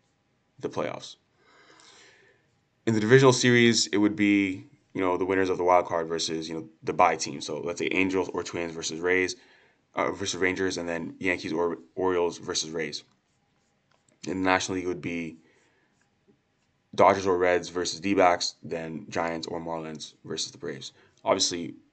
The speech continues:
the playoffs aren't starting anytime soon, but if you just look at the potential newcomers in the playoff field this season, we're talking about the Angels, D-backs, Giants, Marlins, Orioles, Rangers, Reds, and Twins.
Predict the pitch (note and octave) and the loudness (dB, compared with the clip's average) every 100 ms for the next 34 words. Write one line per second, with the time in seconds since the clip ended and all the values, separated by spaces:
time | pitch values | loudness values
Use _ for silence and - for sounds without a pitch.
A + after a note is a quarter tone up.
0 | _ _ _ - F#2 E2+ E2+ E2 D#2+ - | _ _ _ -12 -8 -6 -8 -8 -12 -14
1 | _ _ _ _ _ G#2 F#2 F2+ F#2 E2 | _ _ _ _ _ 2 2 2 -4 0
2 | F#2+ G2+ G2+ G#2+ - G2 G#2 F#2+ - A2+ | 4 6 4 0 -4 -2 -2 -4 -2 -4
3 | D#3 - - - - - _ G#2+ A#2 A2 | -4 -8 0 0 0 -20 _ -4 -2 0
4 | A#2+ C3+ C3 A2 - - A2 - - D#3 | 2 2 4 2 0 -6 -8 -6 -4 -2
5 | D#3+ D3+ G#2 A2+ A2+ A2 A2 A2 F2 D#2+ | 2 2 4 2 2 0 0 0 -4 -2
6 | G2 G2+ A2 A2 G#2+ A#2 - B2+ C#3+ D#3 | 4 4 4 0 0 -2 -4 -4 -4 -6
7 | - - - _ G#2+ G#2+ G#2+ G2 F2+ - | -12 -20 -20 _ -4 0 2 0 -4 0
8 | B2 G#2+ E2+ - - _ - A2 G#2 D#2+ | 0 2 0 -2 -16 _ -4 2 4 4
9 | - - G2 G#2+ G2 G2 F#2+ - F#2 F#2 | -2 -4 -2 -2 0 0 0 -2 0 0
10 | F#2 - _ _ - G#2 F#2+ F#2+ F#2+ - | -2 -8 _ _ 2 2 2 -2 -4 -8
11 | E2 F2 E2+ - D2+ D2+ - A2 G2+ - | -4 -2 -2 -6 -12 -12 -6 -2 -2 -4
12 | - | -10